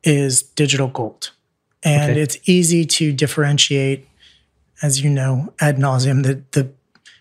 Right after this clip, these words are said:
Speaker 1: why Bitcoin is so much better than a digital gold for an infinite number of reasons that we don't have to rehash. But that's the conversation that I have. It's,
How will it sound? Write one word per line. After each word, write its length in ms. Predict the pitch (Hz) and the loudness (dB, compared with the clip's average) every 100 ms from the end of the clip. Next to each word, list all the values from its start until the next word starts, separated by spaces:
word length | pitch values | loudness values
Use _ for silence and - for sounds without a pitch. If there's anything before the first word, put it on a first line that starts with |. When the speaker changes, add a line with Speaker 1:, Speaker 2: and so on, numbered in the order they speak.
| _ _ _ - | _ _ _ -2
Speaker 1:
why 260 | 151 147 | 0 2
Bitcoin 480 | 143 151 - - 143 | 0 -2 -2 -2 0
is 160 | 143 - | 2 2
so 140 | 151 | 0
much 240 | 143 131 - | -2 -4 -2
better 200 | 139 135 | -2 0
than 140 | 139 | -2
a 60 | 131 | -2
digital 340 | 139 131 135 | -2 0 -2
gold 320 | 127 131 131 | -2 -2 -2
for 380 | - 127 127 131 _ _ _ - | -6 -6 -6 -10 _ _ _ -4
an 120 | 151 | 0
infinite 400 | 165 147 147 135 | 0 0 -2 -2
number 240 | 135 135 | -2 0
of 100 | 135 | 0
reasons 360 | 135 135 135 127 | 0 0 -2 -4
that 100 | 139 | -4
we 180 | 139 135 - | -4 -8 -4
don't 180 | 151 143 | -2 0
have 120 | 131 | -2
to 100 | 143 | -4
rehash. 800 | 139 120 143 135 123 - - - - | -2 -2 -4 -4 -4 -6 -14 -12 -2
But 340 | 165 151 - _ _ - | 0 0 -6 _ _ 0
that's 380 | 175 170 185 - | 2 4 2 -2
the 100 | 156 | -2
conversation 680 | - 151 147 135 143 131 143 | 0 0 0 0 0 0 0
that 120 | 131 | -2
I 100 | 131 | -2
have. 420 | 110 120 107 - - - - _ - | -4 -8 -14 -16 -20 -20 -20 _ -2
It's, 440 | 147 147 135 - | 0 2 2 0